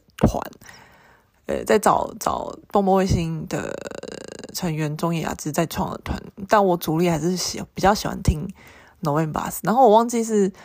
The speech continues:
呃，在什么契机之下，然后想说，嗯，还是听听看他的新团的歌好了。然后，哦，我想起来了，我的契机其实是，<laughs> 因为我一开始只有，以为只有他们两个人，然后后来我看了他们的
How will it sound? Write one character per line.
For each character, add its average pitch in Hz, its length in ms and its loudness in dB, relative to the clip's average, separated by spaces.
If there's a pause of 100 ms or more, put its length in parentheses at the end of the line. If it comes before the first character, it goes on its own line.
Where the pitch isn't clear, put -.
(720)
呃， - 140 -6 (160)
在 220 160 4
什 185 120 -2
么 143 100 -2
契 190 240 -4
机 175 180 -4
之 160 220 -4
下， - 240 0
然 170 100 -4
后 170 240 4
想 151 220 -4
说， 165 220 -2
嗯， 185 320 -2
还 180 120 -4
是 196 400 0 (160)
听 214 280 -2
听 226 180 0
看 226 260 2
他 196 140 2
的 180 100 0
新 185 240 -2
团 185 220 -2
的 - 100 -4 (720)
歌 170 240 0
好 - 240 -6 (120)
了。 - 220 -12
然 175 120 -8
后， 180 400 2 (960)
哦， - 100 4
我 240 80 2
想 247 160 4
起 294 100 2
来 226 80 8
了， 175 140 4
我 175 100 4
的 175 80 0
契 285 220 0
机 226 280 4
其 196 240 2
实 196 180 4
是， - 220 -2 (680)
<laughs> - 640 -18
因 330 120 4
为 254 60 10
我 233 40 8
一 277 40 6
开 294 100 8
始 240 60 4
只 196 120 0
有， 185 120 6
以 180 120 2
为 170 120 6
只 220 80 2
有 214 100 6
他 208 100 0
们 180 80 0
两 143 140 -4
个 - 60 -12
人， 87 100 -8
然 190 100 0
后 285 100 4
后 320 100 6
来 220 100 8
我 170 220 0
看 277 180 2
了 196 100 2
他 220 120 2
们 208 100 -4
的 175 180 -2